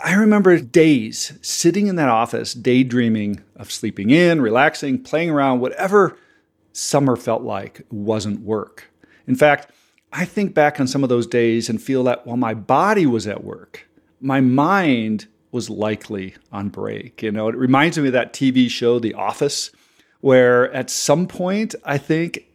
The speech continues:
every workday is a break and people break. And, you know, it might be a lot of fun for a sitcom,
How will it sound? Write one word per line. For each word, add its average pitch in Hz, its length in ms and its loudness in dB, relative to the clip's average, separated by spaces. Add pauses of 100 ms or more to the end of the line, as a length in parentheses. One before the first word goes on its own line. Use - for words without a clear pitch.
(100)
every 143 320 2
workday 196 600 2
is 185 240 -4
a 202 60 2
break 208 480 -4 (520)
and 120 320 0
people 196 560 2 (100)
break. 208 720 0
And, 139 440 -2
you 160 160 -2
know, 151 160 4
it 147 120 -2
might 180 240 2
be 214 80 -4
a 196 60 2
lot 160 180 0
of 127 80 0
fun 147 320 0
for 131 180 -2
a 113 40 2
sitcom, 240 720 -2